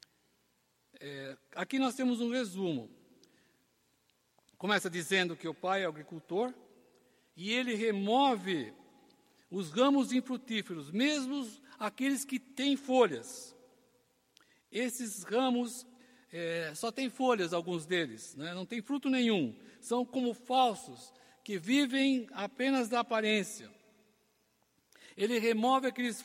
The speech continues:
aqueles, a-, aqueles de aparência que estão secos, e, é, aqueles ramos que são secos, é, são evidentes.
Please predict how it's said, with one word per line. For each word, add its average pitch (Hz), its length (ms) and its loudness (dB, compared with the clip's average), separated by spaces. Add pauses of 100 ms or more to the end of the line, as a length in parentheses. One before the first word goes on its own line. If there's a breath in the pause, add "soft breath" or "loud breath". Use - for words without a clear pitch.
(160)
aqueles, 208 560 -8 (560 soft breath)
a-, 170 300 -10
aqueles 233 280 -4
de 226 140 0
aparência 208 640 -2
que - 100 -14
estão 196 340 -8
secos, - 1080 -4 (840 soft breath)
e, 175 240 -6
é, 170 120 -2
aqueles 170 460 -6
ramos 254 380 2
que 247 100 -6
são 247 280 -2
secos, 214 720 -2 (440 soft breath)
é, 151 280 -10
são 196 320 -4
evidentes. 196 920 -4